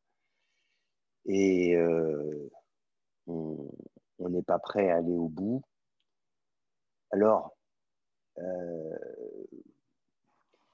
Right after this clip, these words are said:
c'est, c'est assez, en même temps, ça veut pas dire que si on les vit, on va résoudre le problème de l'ego, mais on va avancer sur notre chemin.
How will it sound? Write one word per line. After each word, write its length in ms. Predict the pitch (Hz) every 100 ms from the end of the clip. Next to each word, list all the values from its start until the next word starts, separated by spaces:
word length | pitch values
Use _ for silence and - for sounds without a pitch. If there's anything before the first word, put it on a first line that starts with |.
| _ _ _ _ _ -
c'est, 320 | - 135 -
c'est 200 | 101 -
assez, 640 | 120 117 - 135 123 110 -
en 120 | 107
même 180 | 110 110
temps, 360 | - 135 117 - _ _ _ _ _ _ -
ça 220 | - 120
veut 160 | 104 110
pas 180 | 90
dire 260 | 101 127 -
que 100 | -
si 340 | 92 - - 107
on 120 | 98
les 200 | 95 98
vit, 320 | 92 117 113
on 100 | 87
va 180 | 80 87
résoudre 540 | 85 101 92 123 123
le 100 | 90
problème 520 | 87 - 92 95 90 82
de 100 | 90
l'ego, 420 | 101 95 120 104
mais 240 | 95 90 - _ _ _ _ _
on 120 | 98
va 140 | 104
avancer 440 | 110 117 113 - 123
sur 220 | - 104
notre 340 | 98 98 -
chemin. 440 | 92 - 95 87